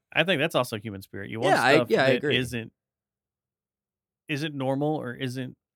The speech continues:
Speaker 1: um, from your culture. You want, you know, the, the Pantera, uh, home video, the, uh, volume three or whatever it is, Vulgar Videos from Hell.
Speaker 2: Mm,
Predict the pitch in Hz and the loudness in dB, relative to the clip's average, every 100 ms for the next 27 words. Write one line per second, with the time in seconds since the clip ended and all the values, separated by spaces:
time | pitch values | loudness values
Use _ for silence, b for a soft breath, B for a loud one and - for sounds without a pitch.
0 | _ - 135 123 120 120 120 _ _ _ | _ -14 -6 -4 -4 -6 -12 _ _ _
1 | _ - 143 151 151 165 202 - _ _ | _ -6 -4 -2 0 -2 -2 -10 _ _
2 | _ _ _ _ - 127 123 131 127 - | _ _ _ _ -16 -10 -6 -4 -6 -12
3 | _ _ _ _ _ _ _ _ _ _ | _ _ _ _ _ _ _ _ _ _
4 | _ _ _ 156 123 120 113 123 _ - | _ _ _ -10 -6 -2 -4 -6 _ -16
5 | 139 139 139 135 127 160 139 151 156 135 | -2 2 2 0 -2 0 0 0 0 0
6 | 123 - - 123 117 123 143 127 139 120 | -2 -6 -8 -8 -6 -2 -2 -2 -2 -4
7 | 107 104 104 107 107 104 107 107 110 _ | -6 -12 -10 -8 -8 -8 -8 -10 -14 _
8 | _ _ _ _ _ _ _ _ _ _ | _ _ _ _ _ _ _ _ _ _
9 | 143 123 113 98 113 110 113 110 98 92 | -10 -8 -8 -8 -4 -2 0 -2 -4 -6
10 | 101 104 101 104 107 107 107 101 101 107 | -6 -6 -6 -6 -4 -4 -4 -6 -4 -6
11 | 104 101 104 90 80 | -6 -4 -2 -4 -8